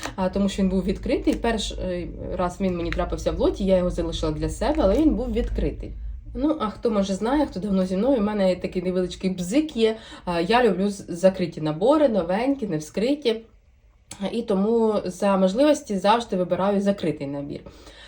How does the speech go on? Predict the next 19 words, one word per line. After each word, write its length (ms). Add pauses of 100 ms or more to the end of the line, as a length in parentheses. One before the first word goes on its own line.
(160)
А, 280
і 260
от, 380
е, 380
ну, 120
той 140
набір 200
вже 100
до 60
мене 120
прийшов, 360
він 80
в 40
мене, 200 (140)
е, 180 (800)
декілька 420
тижнів 420
лежав. 480 (420)
А, 220